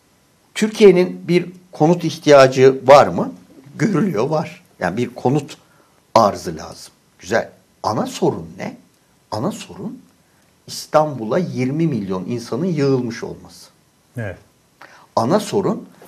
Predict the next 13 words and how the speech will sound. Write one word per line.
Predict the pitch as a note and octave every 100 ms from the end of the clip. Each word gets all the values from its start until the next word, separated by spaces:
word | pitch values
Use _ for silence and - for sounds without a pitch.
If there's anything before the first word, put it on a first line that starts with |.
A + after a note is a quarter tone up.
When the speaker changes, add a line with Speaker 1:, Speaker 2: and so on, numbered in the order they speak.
| - _
Speaker 1:
plansız | - B2+ C#3+ D3+ - C4+ B3+
bir | D3 B2+
sanayileşmeye | - B2 A#2+ A2+ A2 G#2+ G#2+ - G2+ F#2+
gitmiş | F#2+ - - F2+ E2+
olmamız. | E2 E2+ E2+ E2+ - - _ _ G#2+
Ve | C#3+ E3+ F#3 - - _ _ _ _ _ _ _ -
Kocaeli, | - C#3+ C#3 G3 F#3+ C#3 A2+ F#2 - _ _ _ _ _
İstanbul, | B2+ - - E3+ F3+ C#3 A#2 - - - _ _ A#2
Bursa'ya | C#3+ F3+ - D3+ B2+ G#2+
doğru | A2 G#2+ G2 F2
uzanan | C3+ B2 C3+ B2 G2 F#2 F#2 G2+
yerin | A#2+ D#3+ C3 A3 - - _ _ -
Türkiye | A3 - D3 B2 G2 F2+